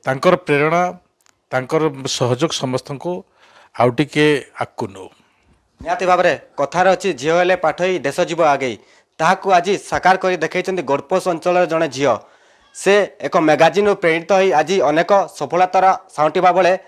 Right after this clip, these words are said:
Speaker 2: ତାଙ୍କ ବାପା ମା ଏହାକୁ ନେଇ ଗର୍ବିତ ଅନୁଭବ କରୁଛନ୍ତି। ଅନ୍ୟପଟରେ ସ୍ଥାନୀୟ ବାସିନ୍ଦା କିମ୍ବା ଜନପ୍ରତିନିଧିମାନେ କୁଚିନା ଅଞ୍ଚଳ ଭଳି ଜ-, ଜ-, ଅଞ୍ଚଳରେ ଜଣେ ଝିଅ ଆଗକୁ ବଢ଼ିଥିବାରୁ ସେ ମଧ୍ୟ ଗର୍ବ ଅନୁଭବ କରୁଛନ୍ତି। ଏବଂ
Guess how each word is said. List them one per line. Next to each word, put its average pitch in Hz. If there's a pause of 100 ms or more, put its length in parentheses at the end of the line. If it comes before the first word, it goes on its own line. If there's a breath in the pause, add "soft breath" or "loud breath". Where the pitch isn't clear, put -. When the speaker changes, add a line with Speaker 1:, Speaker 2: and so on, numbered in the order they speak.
(120)
Speaker 2:
ତାଙ୍କ 147
ବାପା 139
ମା 190 (220)
ଏହାକୁ 156
ନେଇ 185
ଗର୍ବିତ 143
ଅନୁଭବ 160
କରୁଛନ୍ତି। 127
ଅନ୍ୟପଟରେ 185
ସ୍ଥାନୀୟ 165
ବାସିନ୍ଦା 165
କିମ୍ବା 165
ଜନପ୍ରତିନିଧିମାନେ 165 (360 loud breath)
କୁଚିନା 185
ଅଞ୍ଚଳ 185
ଭଳି 175
ଜ-, 143
ଜ-, 147
ଅଞ୍ଚଳରେ 170
ଜଣେ 160
ଝିଅ 139
ଆଗକୁ 151
ବଢ଼ିଥିବାରୁ 165
ସେ -
ମଧ୍ୟ 170 (460 loud breath)
ଗର୍ବ 165 (100)
ଅନୁଭବ 165
କରୁଛନ୍ତି। 147
ଏବଂ 196